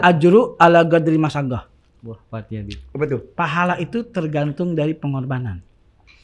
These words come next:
Speaker 1: Seberapa besar pengorbanannya, maka pahalanya
Speaker 2: Hmm.
Speaker 1: akan sebesar pengorbanannya dia.
Speaker 3: Masya Allah.
Speaker 1: Kalau Anda berkorban besar untuk Allah dan Rasul,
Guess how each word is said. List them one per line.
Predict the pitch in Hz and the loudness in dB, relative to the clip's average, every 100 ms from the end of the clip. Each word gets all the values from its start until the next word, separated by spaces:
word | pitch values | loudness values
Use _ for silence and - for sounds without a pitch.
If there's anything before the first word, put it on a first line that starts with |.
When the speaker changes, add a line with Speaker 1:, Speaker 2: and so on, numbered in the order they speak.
| _ | _
Speaker 1:
Seberapa | - 165 156 156 151 | -12 -8 -4 -2 -4
besar | 151 151 156 | -6 -6 -8
pengorbanannya, | 151 135 123 123 123 110 98 | -8 -6 -6 -4 -6 -6 -8
maka | 120 127 170 | -10 -8 -6
pahalanya | 151 123 143 151 190 | -6 -8 -6 -4 -4
Speaker 2:
Hmm. | 170 | -6
Speaker 1:
akan | 131 151 110 _ _ | -6 -6 -8 _ _
sebesar | _ 147 147 160 156 | _ -10 -10 -10 -12
pengorbanannya | 160 139 135 131 127 120 | -10 -8 -6 -6 -4 -6
dia. | 107 95 _ _ | -8 -12 _ _
Speaker 3:
Masya | 143 143 135 123 117 - - | -16 -12 -12 -14 -16 -20 -20
Allah. | - - | -20 -14
Speaker 1:
Kalau | - 180 180 | -4 -4 -2
Anda | 208 247 | 2 4
berkorban | 220 180 180 185 175 165 | 4 2 -2 -4 -2 0
besar | 170 175 170 | -2 -2 -4
untuk | 160 147 - | -6 -6 -4
Allah | 170 160 | -4 -2
dan | 143 131 | -4 -4
Rasul, | 123 - 226 | -6 -4 -4